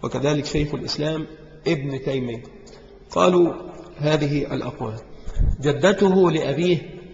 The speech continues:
هي بدرة بنت فخر الدين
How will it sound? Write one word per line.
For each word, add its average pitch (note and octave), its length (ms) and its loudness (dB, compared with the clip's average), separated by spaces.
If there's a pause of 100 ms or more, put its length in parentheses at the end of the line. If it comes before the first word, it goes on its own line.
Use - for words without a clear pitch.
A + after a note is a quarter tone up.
(1400)
هي C3+ 180 0
بدرة F3+ 720 2
بنت D3 240 -2
فخر E3+ 300 0
الدين E3 640 -2